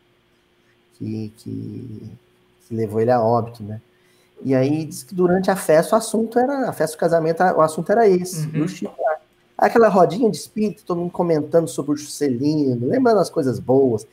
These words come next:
Speaker 1: Brasília, cinquenta anos em cinco, presidente Bossa Nova, falando do grande estadista mineiro, e de repente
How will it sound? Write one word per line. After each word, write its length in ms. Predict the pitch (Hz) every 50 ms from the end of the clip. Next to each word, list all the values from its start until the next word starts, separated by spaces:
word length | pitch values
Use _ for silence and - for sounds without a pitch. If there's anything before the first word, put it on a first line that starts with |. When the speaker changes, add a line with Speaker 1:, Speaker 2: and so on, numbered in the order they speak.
| _ _ _ _ _
Speaker 1:
Brasília, 840 | - 185 170 139 107 - - - 110 123 143 143 135 120 107 107
cinquenta 440 | 101 - - - - 143 143 135 -
anos 320 | 127 123 120 117 113 95 -
em 100 | 95 90
cinco, 680 | - - - - - 156 156 151 143 131 120 127 -
presidente 480 | - 135 131 113 - 139 143 131 - 131
Bossa 340 | 123 131 127 127 - 127 113
Nova, 560 | 113 120 147 160 165 165 156 147 139 135 131
falando 320 | - 156 156 156 156 156
do 120 | 143 151 147
grande 420 | 123 127 147 185 202 196 180 151
estadista 600 | 139 - - 147 127 - - 156 160 - - 143
mineiro, 720 | 135 135 131 135 143 160 180 190 196 196 196 - - - - - - _ _ _ _ _ _ _ _ _ _ _ _ _ _ _ _
e 80 | - 160
de 140 | 160 170 170
repente 840 | 170 165 165 - - 160 165 170 185 196 190 - - 202 208 202